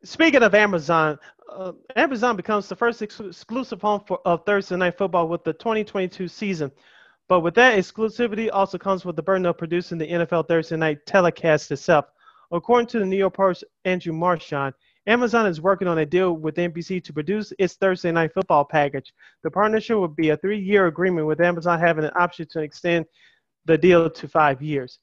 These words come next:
N B C running the Amazon streaming broadcast will put Sunday Night Football executive producer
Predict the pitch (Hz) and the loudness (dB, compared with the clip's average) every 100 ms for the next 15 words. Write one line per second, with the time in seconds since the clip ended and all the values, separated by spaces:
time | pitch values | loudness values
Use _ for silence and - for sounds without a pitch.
0 | _ _ - 185 226 226 220 196 208 202 | _ _ -6 -4 -4 -6 -4 0 0 0
1 | 170 185 185 175 180 160 233 226 175 151 | -2 -2 -2 0 -2 -2 -4 -4 -2 -2
2 | 151 160 156 151 147 170 - 202 208 208 | -2 0 -2 -2 -6 -8 -2 -2 0 0
3 | 202 202 185 190 165 147 185 180 165 160 | -2 -4 0 2 2 2 0 0 -2 -4
4 | 160 160 196 165 | -6 -4 -2 -2